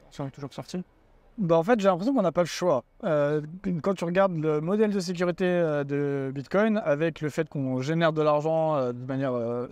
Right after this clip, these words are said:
Speaker 2: la, la création monétaire, euh, diminue de manière exponentielle, euh, au bout d'un moment, euh, rapidement, les mineurs, ils vont, euh, beaucoup moins gagner d'argent en minant. Euh, et donc là, soit, euh, Bitcoin continue à augmenter le prix en manière exponentielle, ça, j'y crois pas.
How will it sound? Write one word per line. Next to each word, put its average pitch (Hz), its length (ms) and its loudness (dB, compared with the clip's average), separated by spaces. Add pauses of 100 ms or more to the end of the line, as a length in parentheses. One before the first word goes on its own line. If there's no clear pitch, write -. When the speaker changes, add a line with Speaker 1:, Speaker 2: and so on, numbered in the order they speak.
Speaker 2:
la, 135 160 0
la 135 280 -2
création 160 280 0
monétaire, 165 400 0
euh, 135 220 0
diminue 143 920 -4
de 147 40 -4
manière 139 300 -2
exponentielle, 139 520 -2 (560)
euh, 135 380 0 (300)
au 170 80 -4
bout 170 160 2
d'un 185 100 4
moment, 202 480 4
euh, 131 180 -2 (140)
rapidement, 180 560 2
les 175 140 -2
mineurs, 185 380 2
ils 151 100 0
vont, 147 260 -2
euh, 135 220 0
beaucoup 151 340 -4
moins 196 160 2
gagner 170 220 0
d'argent 160 520 2 (200)
en 139 100 0
minant. 151 380 2 (400)
Euh, 135 300 0 (100)
et 151 100 -2
donc 156 180 -4
là, 170 120 0
soit, 190 500 0
euh, 131 220 0
Bitcoin 147 320 -2
continue 156 380 -4
à 127 340 -2
augmenter 147 400 -2
le 156 80 -2
prix 156 240 -2
en 127 160 -4
manière 131 260 -4
exponentielle, 139 540 -2
ça, 147 160 -4
j'y 131 100 -4
crois 131 160 -4
pas. 160 220 2